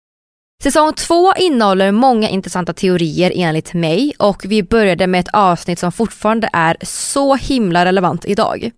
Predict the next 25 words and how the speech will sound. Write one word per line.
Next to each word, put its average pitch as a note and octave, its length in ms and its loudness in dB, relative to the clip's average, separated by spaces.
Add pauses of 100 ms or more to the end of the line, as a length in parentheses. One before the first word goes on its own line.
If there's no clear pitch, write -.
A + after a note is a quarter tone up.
(300)
om G3 240 2
M F#3 240 0
H D#3 200 -2
trehundrasjuttio. - 1040 -4 (500)
Och G#3 120 2
vi G#3 60 4
kan G#3+ 120 0
ju G#3 60 2
även G3+ 320 2
passa - 260 0
på F#3 200 -2
att F3+ 160 -2
berätta F3+ 460 -2
för - 140 -6
er F#3 240 2
att - 280 -4
vi F3+ 120 0
även E3+ 360 0
håller D#3+ 280 -2
på D#3+ 320 -2
med D#3+ 120 0
ett - 120 -6
nytt B3+ 240 -2
avsnitt G3+ 680 -2
om A#2 300 -4